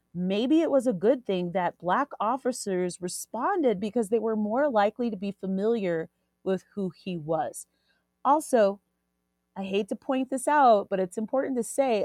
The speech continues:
other people of color can also be complicit in profiling behavior for whatever reason. I also want to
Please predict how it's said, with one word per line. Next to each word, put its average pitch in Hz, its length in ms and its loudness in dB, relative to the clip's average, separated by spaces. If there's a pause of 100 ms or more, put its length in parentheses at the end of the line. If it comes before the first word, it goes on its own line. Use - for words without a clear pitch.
other 202 240 0
people 247 320 -2
of 196 140 -2 (140)
color 240 440 -2
can 214 320 -6
also 269 380 -2
be 220 280 -6
complicit 208 760 -2 (340)
in 220 160 -4 (100)
profiling 202 720 2
behavior 170 560 -4
for - 160 -10
whatever 202 500 0
reason. 175 400 -6 (520)
I 269 160 6
also 381 320 4
want 262 360 0 (120)
to 233 480 0